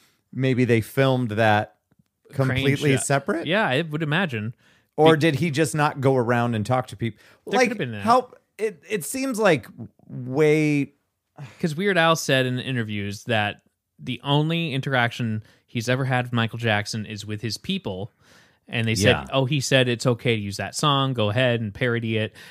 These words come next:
Speaker 2: And he's like, "I've only, the closest to Michael Jackson I've ever been is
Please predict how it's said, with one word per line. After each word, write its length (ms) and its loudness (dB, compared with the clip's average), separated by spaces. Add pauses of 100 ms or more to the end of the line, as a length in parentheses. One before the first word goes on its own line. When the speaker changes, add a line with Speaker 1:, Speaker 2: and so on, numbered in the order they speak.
(120)
Speaker 2:
And 180 -2
he's 200 -2
like, 160 0
"I've 260 2
only, 600 -2
the 100 -8
closest 500 -2
to 60 -4
Michael 280 0
Jackson 360 2
I've 120 -4
ever 160 0
been 420 -2 (280)
is 300 -6